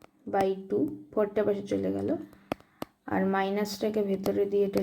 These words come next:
লিখি, del N O two five del T, এইটার ভ্যালু আমরা জানি। এটা কত আসবে? দুই। আর এটার ভ্যালু কত? এই যে এটা, তাহলে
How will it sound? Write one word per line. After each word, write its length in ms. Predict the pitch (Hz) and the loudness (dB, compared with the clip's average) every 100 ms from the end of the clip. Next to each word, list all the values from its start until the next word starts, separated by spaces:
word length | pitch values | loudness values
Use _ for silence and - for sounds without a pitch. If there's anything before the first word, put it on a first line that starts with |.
| 196 | 0
লিখি, 260 | 196 202 285 320 - - - - - | -2 0 0 0 -8 -12 -12 -10 -2
del 180 | 196 196 196 | 2 2 2
N 40 | 196 | 0
O 20 | 196 | -2
two 140 | 202 202 - | -2 -4 -2
five 260 | 214 226 269 - 202 | -2 0 -2 -2 -2
del 160 | 185 185 | -2 -2
T, 20 | 190 302 339 - 208 | 0 0 0 4 6
এইটার 220 | 208 247 233 | 8 4 4
ভ্যালু 200 | 208 208 202 | 2 2 0
আমরা 160 | 202 247 196 | -2 -2 -2
জানি। 240 | 185 185 190 - _ _ - - - - _ - _ - 208 | -4 -4 -8 -14 _ _ -10 -8 -6 -10 _ -20 _ -4 2
এটা 160 | 208 226 | 4 4
কত 140 | 226 220 226 | 4 2 2
আসবে? 260 | 226 220 254 214 190 | 2 2 0 0 0
দুই। 200 | 196 208 294 294 - - - _ _ _ - | 2 2 0 -4 -10 -10 -14 _ _ _ -4
আর 80 | 208 208 | 4 6
এটার 180 | 208 233 | 6 6
ভ্যালু 200 | 233 233 233 | 6 6 4
কত? 160 | 208 196 - - - _ - _ _ _ _ _ _ _ _ _ _ _ _ - 190 | 2 -2 -8 -10 -18 _ -20 _ _ _ _ _ _ _ _ _ _ _ _ -2 0
এই 60 | 180 | 0
যে 100 | 185 - - _ _ _ _ _ - - _ - | -4 -8 -20 _ _ _ _ _ -16 -16 _ -4
এটা, 180 | 185 - 185 - _ _ _ - _ _ _ _ - _ _ _ _ _ _ - _ _ - - | -2 -2 -8 -14 _ _ _ -20 _ _ _ _ -20 _ _ _ _ _ _ -20 _ _ -18 -10
তাহলে 240 | - 202 | -2 4